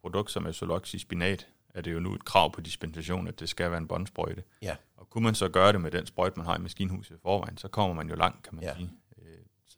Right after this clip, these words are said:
Speaker 1: så det er jo noget af det, man skal tænke i den vej.
Speaker 2: Ja.
Speaker 1: Hvordan ser I... Øh, altså, det, det er lidt uden for manuskript, øh, i forhold til, hvad jeg har skrevet rundt med, hvordan ser I teknik og sprøjtning i forhold til graduering?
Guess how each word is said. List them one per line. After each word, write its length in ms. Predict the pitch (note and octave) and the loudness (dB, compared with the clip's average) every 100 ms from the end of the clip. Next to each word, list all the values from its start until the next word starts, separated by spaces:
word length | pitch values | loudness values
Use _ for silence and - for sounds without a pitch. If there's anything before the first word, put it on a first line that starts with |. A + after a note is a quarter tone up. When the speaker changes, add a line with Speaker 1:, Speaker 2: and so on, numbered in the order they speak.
| - | -20
Speaker 1:
så 140 | - | -12
det 180 | E2 F2 | -2 2
er 80 | G#2 | 4
jo 60 | |
noget 120 | G2+ F2+ | 4 2
af 60 | |
det, 120 | F2+ | 2
man 120 | F#2 G2 | 0 0
skal 180 | - | -4
tænke 320 | - F#2 F#2 F#2 | -4 -2 -2 -4
i 100 | - | -6
den 180 | F#2 E2 | -6 -2
vej. 120 | F2 - _ _ - | -4 -4 _ _ -10
Speaker 2:
Ja. 80 | D2+ - _ _ _ _ _ _ | -10 -10 _ _ _ _ _ _
Speaker 1:
Hvordan 340 | - F#2+ A#2 D#3 | -2 4 4 6
ser 280 | - C#3+ G#2 | 4 4 4
I... 260 | A#2 C3+ - | 2 -2 -8
Øh, 460 | F2+ F2 D#2 - A1+ - - _ - | -6 -2 -2 -4 -6 -12 -20 _ -14
altså, 220 | F#2+ A2 A2 - | -10 -10 -10 -12
det, 160 | G2+ | -6
det 80 | - | 0
er 40 | A#2 | 4
lidt 160 | A#2 | 4
uden 200 | A#2 B2 | 4 2
for 320 | B2 F2+ D2+ | 0 2 2
manuskript, 760 | D#2 E2+ E2+ - F#2+ - - - - | 2 -2 -2 2 2 0 -12 -18 -16
øh, 200 | F#2+ E2 | -10 -8
i 60 | |
forhold 340 | G2+ F#2+ F2 - | 2 4 4 0
til, 160 | - | -2
hvad 100 | F2 | 0
jeg 60 | D#2+ | 0
har 40 | |
skrevet 300 | E2 - F2+ | -2 2 2
rundt 180 | F#2 A2 | 2 0
med, 80 | G#2 | -4
hvordan 300 | F2 G2 A#2+ | 0 2 2
ser 260 | - A#2 | 2 2
I 160 | G2+ A2 | 2 0
teknik 600 | G#2+ F2 F#2 F#2+ G#2+ - - | -2 -4 -4 -4 -6 -8 -12
og 200 | E2+ E2 | -10 -10
sprøjtning 680 | _ - F#2+ - G#2 F#2+ | _ 2 2 2 -4 -4
i 40 | F#2+ | -8
forhold 300 | - F2 F#2 | -2 -2 -2
til 120 | - | -8
graduering? 680 | - E2+ F2 A#2 F2+ - | -4 -2 0 0 0 -6